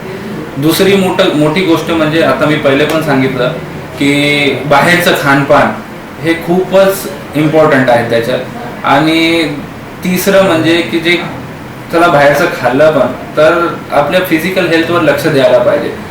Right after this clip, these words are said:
आता तुम्हाला सकाळी खूप कमी लोकं भेटतात, आपल्या वणीची पॉप्युलेशन खूप जास्त आहे,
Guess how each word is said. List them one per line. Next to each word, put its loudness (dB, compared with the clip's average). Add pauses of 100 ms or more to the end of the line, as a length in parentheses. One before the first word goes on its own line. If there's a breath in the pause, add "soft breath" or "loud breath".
(160)
आता 0
तुम्हाला 4
सकाळी 2
खूप -2
कमी 4
लोकं 4
भेटतात, 2
आपल्या 4
वणीची 0
पॉप्युलेशन 0
खूप 2
जास्त 0
आहे, 4